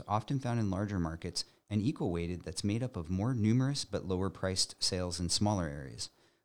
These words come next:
Both indices moved higher in October, but the equal-weighted U S Composite Index advanced to a stronger pace. The equal-weighted index moved up one point four percent in October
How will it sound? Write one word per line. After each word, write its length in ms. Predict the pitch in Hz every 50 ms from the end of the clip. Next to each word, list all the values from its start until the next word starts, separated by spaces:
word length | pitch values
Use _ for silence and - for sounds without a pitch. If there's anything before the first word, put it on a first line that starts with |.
| _
Both 220 | - 110 135 139 156
indices 420 | 160 160 147 - - 131 120 104
moved 220 | 110 101 101 95 -
higher 260 | - 104 107 117 120
in 80 | 117
October, 560 | 98 80 78 - - 107 110 98 82 78 80 87 - _ _ _ _
but 120 | 110 104
the 180 | - 117 98 139
equal-weighted 580 | - - - 160 110 98 101 101 90 95 78
U 160 | 85 92 92 92
S 140 | 92 -
Composite 500 | - - 92 82 - 104 113 127 120 92
Index 400 | 87 87 82 78 82 85 - -
advanced 380 | 92 82 85 90 92 98 - -
to 80 | - 92
a 40 |
stronger 340 | 85 - - 90 85 78 80
pace. 380 | - - 92 85 - - - - - _ _
The 120 | - 110 107
equal-weighted 560 | 139 - - 180 156 131 120 117 117 117 95
index 380 | 98 101 104 90 82 - - -
moved 180 | 90 92 -
up 140 | 82 - -
one 160 | 95 117 160
point 240 | - - 165 156 -
four 160 | - - 120
percent 380 | 123 - 107 - - 90 85 82
in 60 | 87
October 520 | 87 85 - - 104 98 87 85 85 82